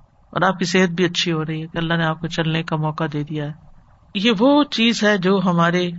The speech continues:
کلچر میں ختم ہی ہو گئی ہے۔ یعنی کہیں اور آپ جائیں کسی جگہ پارکنگ کرنے تو آپ کو وہ حالات نہیں ملیں گے جو مسجدوں کے باہر ہوتے ہیں۔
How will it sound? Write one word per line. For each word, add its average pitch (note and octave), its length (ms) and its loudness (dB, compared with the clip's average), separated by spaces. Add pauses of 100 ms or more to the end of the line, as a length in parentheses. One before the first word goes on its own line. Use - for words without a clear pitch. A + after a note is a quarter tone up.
(220)
کلچر F3+ 340 2
میں F#3 100 2
ختم F3+ 320 0
ہی F#3 140 2
ہو D3+ 200 0
گئی - 200 -12
ہے۔ - 140 -20 (320)
یعنی F#3+ 160 2
کہیں G#3+ 320 0
اور C4 200 6
آپ A3 260 4
جائیں F#3+ 240 2
کسی F#3+ 200 -2
جگہ F#3+ 220 0
پارکنگ E3+ 400 -2
کرنے E3+ 260 -2
تو E3+ 140 -2
آپ D#3+ 140 0
کو F3 100 -2
وہ F3 160 0
حالات E3 380 0
نہیں E3+ 100 -2
ملیں D#3+ 220 -2
گے D#3+ 100 -2
جو D#3+ 180 -4 (420)
مسجدوں F3 360 2
کے E3+ 100 -4
باہر D3+ 280 -2
ہوتے D#3 260 -10
ہیں۔ - 200 -18